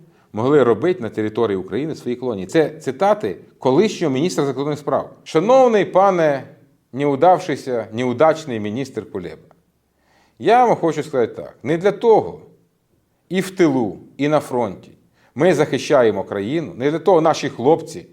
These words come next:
і дівчата гинуть, щоб такі, як ви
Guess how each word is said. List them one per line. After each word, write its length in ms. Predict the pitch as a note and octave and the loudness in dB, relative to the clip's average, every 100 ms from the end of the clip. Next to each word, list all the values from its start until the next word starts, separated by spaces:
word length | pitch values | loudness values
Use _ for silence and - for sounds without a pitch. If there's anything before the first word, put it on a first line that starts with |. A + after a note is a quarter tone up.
| _ _ | _ _
і 80 | C#3 | -10
дівчата 580 | A#2 - B2 D3 - - - _ _ _ - | -6 -6 0 0 0 -8 -20 _ _ _ -6
гинуть, 540 | F#2 F3+ C#3 E2 - - _ _ _ _ | 0 2 0 -6 -12 -20 _ _ _ _
щоб 360 | - - D#3 C3+ | -6 0 2 2
такі, 200 | C#3+ G#3+ | -2 2
як 220 | G3+ - | 2 2
ви 300 | D3+ G3+ G3 | 2 2 0